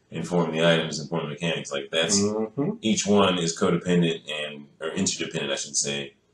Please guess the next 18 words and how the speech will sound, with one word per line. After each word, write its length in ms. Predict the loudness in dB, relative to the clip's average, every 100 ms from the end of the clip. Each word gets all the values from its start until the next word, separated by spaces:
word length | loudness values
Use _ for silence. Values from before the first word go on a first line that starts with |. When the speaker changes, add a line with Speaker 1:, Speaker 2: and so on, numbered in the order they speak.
| _ _
Speaker 1:
and 560 | -6 -4 0 -2 -2 -6 -12 -20 _ _ _ _
really 760 | -2 2 4 4 4 0 -4 -12 _ _ _ -4
keeps 300 | 0 2 2
you 100 | 0
playing. 380 | 2 2 0 -6 -16 _ _ _ -8
Speaker 2:
Exactly. 640 | -6 -2 2 2 2 -4 -14 -18 _ -20 _ 0
And 200 | 2 4
then 480 | 6 6 6 4 -2 -12 _ _ _ _
to 140 | 0 0
make 360 | 4 4 4
it 240 | 2 0 -2
even 240 | 0 2
better, 440 | 4 4 4 2 0
for 100 | -2
the 80 | -2
past 420 | -4 -6 -4 -2
six 260 | -2 -4 -2
months, 680 | 0 2 0 -2 -6 -8